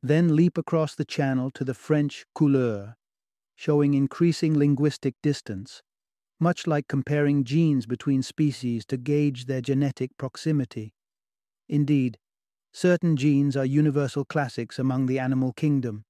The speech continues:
The foxp two gene, for instance, figures prominently in the libretto of all mammals.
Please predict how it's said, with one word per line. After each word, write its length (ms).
The 120
foxp 600
two 180
gene, 380
for 160
instance, 560
figures 380
prominently 800
in 100
the 100
libretto 640
of 140
all 200
mammals. 580